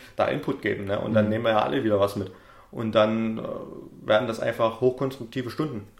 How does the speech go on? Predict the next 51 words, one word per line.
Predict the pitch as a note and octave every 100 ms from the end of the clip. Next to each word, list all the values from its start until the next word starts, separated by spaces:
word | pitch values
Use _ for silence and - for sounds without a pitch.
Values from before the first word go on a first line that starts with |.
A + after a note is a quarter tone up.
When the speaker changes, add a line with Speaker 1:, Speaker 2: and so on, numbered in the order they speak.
| -
Speaker 1:
So, | - - -
weil | - A#1+ - - - - - - -
dann | G#2+
kann | A#2+ A#2+
man | A#2+ A#2+ - - - -
auch | A#2+ A#2+
die |
Erfahrung | B2 - B2 A#2+
wieder | A2+
in |
seinen | A2 G#2+
Verein | G#2+ G#2+
mit | G#2
zurücknehmen. | - G#2 G#2 F#2 -
Und | A#2 -
das | -
finde | A#2 A2
ich |
einfach | A2+ G#2
nur | G2
unfassbar | G2+ G2 G#2+
wichtig. | G2+ G#2
Wenn | A2
dann | A#2+ A#2+ B2 -
der, | - A2+ A2+
äh, | - -
Präsident | - A2+ A2+ B2 C#3+
oder | B2 G#2+
Aufsichtsrat | - - C3 - A#2
trotzdem | C3 C3+ B2
sagt, | A#2 B2
nee, | A#2
ist | C#3
nicht, | C3+ C#3+ - - - - -
weißt | A#2 A2+
du | A#2+
trotzdem, | - C3+ - C#3 C3 B2+
ich | A#2+
habe | A#2
an | A2+
dem | B2 C3
Tag | B2+ A#2
das | - B2
mitgenommen, | C3 C3 C3 B2 C3+ B2 B2 B2 -
zum | - A2
Beispiel | A2 - A#2 A2+ -
Thematik | - A2 G#2+ A2+ A2+
Elternkommunikation, | A#2 A2 G#2 F#2+ - G#2+ G#2 G#2 G#2 G#2+ G#2
Speaker 2:
Mhm. |
Speaker 1:
Thematik | G#2 G2+ G#2 G#2+
Spielerkommunikation. | A#2 A2 G#2+ G#2 G2 G2 - G#2+